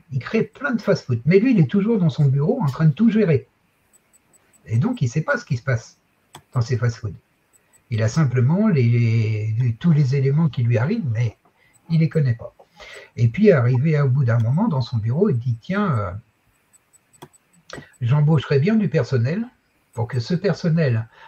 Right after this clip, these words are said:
aille voir ce qui se passe dans ces fast-foods et qu'il vienne me faire un rapport, que je sache exactement ce qui s'y passe. » Donc, le personnel, il s'en va donc dans,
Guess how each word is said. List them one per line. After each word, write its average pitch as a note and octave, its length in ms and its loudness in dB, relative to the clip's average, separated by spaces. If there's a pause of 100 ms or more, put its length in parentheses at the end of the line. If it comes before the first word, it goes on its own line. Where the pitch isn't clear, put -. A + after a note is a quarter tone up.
(180)
aille C3+ 240 2
voir C#3 480 0
ce - 80 -20
qui C3+ 140 -6
se - 80 -14
passe B2 240 -2
dans A2+ 80 -2
ces G#2+ 160 -8
fast-foods C3+ 500 -6 (720)
et F3 140 0
qu'il F3 160 2
vienne F#3+ 220 4
me E3 80 2
faire F3 200 -4
un D#3+ 100 0
rapport, B2+ 480 -6
que A#2 120 -4
je A2+ 100 -2
sache F3+ 300 -4
exactement C#3+ 560 -4
ce G3+ 80 -14
qui B2 100 -8
s'y A#2 140 -8
passe. » - 340 -14 (1160)
Donc, F3 420 2
le C3+ 340 0
personnel, C3 800 -2
il A#2+ 100 0
s'en B2+ 260 0
va B2 200 2
donc A#2 380 -2
dans, G2 920 -6